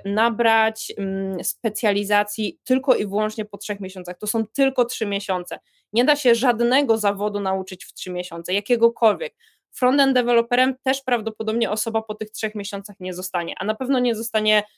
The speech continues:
dobrym frontend deweloperem. Więc to może być jakiś wstęp na przykład, jakiś początek, y, żeby w ogóle zobaczyć, okej, to jest dziedzina, w której ja chcę się rozwijać, to jest coś, co mi się podoba, ja chcę tutaj więcej zgłębiać tematów,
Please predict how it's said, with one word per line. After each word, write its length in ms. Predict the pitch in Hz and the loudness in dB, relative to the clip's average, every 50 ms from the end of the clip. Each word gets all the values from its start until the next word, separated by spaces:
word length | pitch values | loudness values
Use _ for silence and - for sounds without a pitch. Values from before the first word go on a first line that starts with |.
| _ _ _ _ _ - | _ _ _ _ _ 2
dobrym 400 | 190 226 226 208 208 202 190 185 | 4 4 6 6 4 0 0 0
frontend 380 | - 214 196 196 202 330 320 254 | 0 0 2 2 2 2 2 2
deweloperem. 680 | 220 202 208 196 190 180 185 - 175 175 170 170 170 - _ _ _ _ _ _ _ _ _ _ - - | 2 4 4 2 2 2 0 -2 -2 -2 -4 -6 -8 -12 _ _ _ _ _ _ _ _ _ _ -12 -6
Więc 360 | 240 208 214 202 214 208 - - _ _ | -2 0 2 2 0 -2 -6 -12 _ _
to 100 | - 240 | 2 4
może 240 | 285 277 285 285 | 6 6 4 2
być 320 | 247 226 240 233 - - - _ _ _ _ _ _ | 2 2 0 0 -2 -6 -14 _ _ _ _ _ _
jakiś 340 | - 156 - - 180 - - | -14 -14 -12 -10 -10 -10 -6
wstęp 400 | - - - - 233 247 254 254 | -6 -4 0 2 2 2 2 2
na 160 | 254 247 240 | 0 0 0
przykład, 480 | 240 - - 233 - - 214 208 202 202 | 0 -2 -6 -4 0 2 2 2 2 0
jakiś 260 | 165 160 - 170 - | -4 -8 -10 -14 -14
początek, 840 | - - 202 208 - 254 240 233 240 233 - 220 220 208 208 - _ _ _ _ _ _ _ _ 185 | -8 -6 -6 -4 -2 0 0 0 0 0 2 2 2 2 0 -6 _ _ _ _ _ _ _ _ 0
y, 240 | 190 185 185 - - | 2 2 2 0 -2
żeby 220 | - 226 226 277 | -4 -2 -2 0
w 80 | 247 233 | 0 0
ogóle 280 | 262 226 254 285 262 269 | 0 2 2 4 2 2
zobaczyć, 440 | 214 247 214 240 247 - 226 - | 2 2 0 0 0 0 -4 -10
okej, 360 | - - 220 - 247 233 214 226 | -8 -6 0 4 4 4 4 4
to 100 | - 247 | 4 4
jest 260 | 269 262 269 226 196 | 6 6 4 2 0
dziedzina, 440 | 180 226 196 190 226 254 254 240 240 | -6 -8 -6 -4 -2 0 0 0 0
w 100 | - - | -2 -8
której 680 | - _ - 226 208 214 214 214 208 208 214 - - - | -20 _ -6 -2 0 2 2 2 2 0 -2 -4 -6 -2
ja 160 | 196 226 - | 0 0 0
chcę 200 | - - - 226 | 0 -2 -6 -6
się 160 | - - 202 | -4 -4 -2
rozwijać, 640 | 196 190 185 180 - - 185 185 220 285 330 - - | 0 -2 -2 -4 -6 -8 -4 0 0 0 0 0 -4
to 80 | - | -4
jest 160 | 214 214 - - | -4 -4 -4 -6
coś, 120 | 214 214 | -8 -8
co 140 | - - 196 | -6 -6 -6
mi 100 | 190 185 | -6 -8
się 120 | - - | -8 -12
podoba, 600 | 175 - 180 175 185 220 233 226 226 220 220 220 | -8 -8 -4 -2 0 0 2 4 4 4 6 4
ja 140 | 208 190 190 | 4 2 0
chcę 360 | 190 - - 196 190 185 185 | -2 -6 -6 -4 -4 -2 -4
tutaj 340 | 185 190 180 - 180 180 180 | -4 -8 -6 -4 -4 -4 -2
więcej 440 | 170 208 208 208 220 - 196 185 175 | 0 0 0 0 -2 -2 -2 -2 -2
zgłębiać 500 | 175 185 170 202 196 196 175 185 185 - | -2 -2 -2 -2 -2 0 -2 -4 -6 -6
tematów, 400 | - 180 170 175 175 - 262 | -8 -8 -8 -6 -6 -6 -8